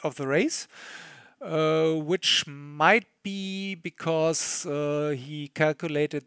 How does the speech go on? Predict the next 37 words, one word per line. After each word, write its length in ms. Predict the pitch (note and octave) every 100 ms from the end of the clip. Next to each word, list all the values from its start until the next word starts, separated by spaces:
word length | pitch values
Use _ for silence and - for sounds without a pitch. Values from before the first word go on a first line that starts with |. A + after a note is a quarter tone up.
| _
that, 420 | C#3+ _ - -
uh, 360 | D#3 C#3 C3+ C3+
it's, 360 | D#3 - - -
uh, 180 | C#3+ C3+ C3 A#2 _ _ _ _ _ _ _
better 360 | D3 - D#3+ C#3+
in 160 | C3 C3+
terms 360 | D#3 D3+ C#3+
of 180 | D#3+ -
traffic 480 | - D#3 C#3+ E3 C#3+ -
after 360 | D3+ - E3
the 120 | C#3
pit 200 | C3+ D3+
stop 600 | - - C#3+ C3+ C3 _ -
and, 360 | C#3+ C3 B2+ B2+
or 220 | A2+ A2+
stuff 320 | - C3+ A2+
like 200 | A#2+ A2+
that. 260 | - - - - - - - -
And 200 | D#3+ D#3
he 100 | D#3+
also 440 | D#3 F#3+ - G3+
d-, 60 | F3+ - D#3+ D#3+
detected 560 | - D#3 F3 F3 - D#3+ _
that, 360 | D3 C#3 - -
uh, 920 | C#3 C#3 C#3 C3+ C3+ C3 - - E3+ E3+ E3+ D3+
way 580 | C#3 D3+ D3+ D3+ D#3+ - - D#3
less 540 | D#3+ D3 D3+ - - -
fuel 560 | - - D#3+ E3+ F#3
is 240 | F#3+ F3 E3+
needed, 420 | F3 E3+ F3+ -
so 400 | - D3 C#3+ C#3+
the 160 | C#3+
refueling 600 | C3 C3+ - D#3 D3 C#3+
is 200 | C#3 -
around 360 | C3 C3 C3 C3
twenty-one 500 | - C#3 C3 C3 B2+
liters. 420 | C#3+ F#3+ A#3+ -